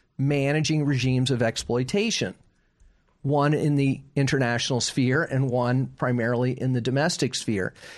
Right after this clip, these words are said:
And policing emerges as an institution as a more legitimate mechanism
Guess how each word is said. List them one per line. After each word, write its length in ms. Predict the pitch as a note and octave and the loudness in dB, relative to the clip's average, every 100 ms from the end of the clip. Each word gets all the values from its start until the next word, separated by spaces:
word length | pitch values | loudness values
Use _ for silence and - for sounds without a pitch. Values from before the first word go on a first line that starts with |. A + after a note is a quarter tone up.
| - - | -12 -2
And 180 | D#3+ | -2
policing 680 | D#3 F#3 G#3+ A#3+ - G#3 E3+ - | 0 0 0 0 0 0 0 -2
emerges 800 | D3 D3+ D#3+ G3+ A#3+ E3+ C3+ | -2 0 2 2 2 0 2
as 160 | C#3+ C3+ | 0 0
an 80 | C#3+ | 0
institution 1040 | D3 - - B2+ - A#3+ C4 - C3+ B2+ B2+ - - - _ | 0 -2 -4 -6 -2 0 0 2 2 0 -4 -16 -20 -20 _
as 460 | C#3 C#3+ D3+ D#3 D3 | -2 2 2 2 2
a 160 | D3 | 2
more 680 | D3+ D#3 E3 F3 E3+ F#3+ G3 | 2 2 2 4 4 2 2
legitimate 800 | F#3 D#3+ B2+ C#3+ E3+ E3 D3 C3+ | 2 0 0 0 0 0 0 0
mechanism 920 | C#3 D3+ D#3+ D#3+ B2 G#2+ A2 G#2+ | 0 0 0 0 0 0 -2 -4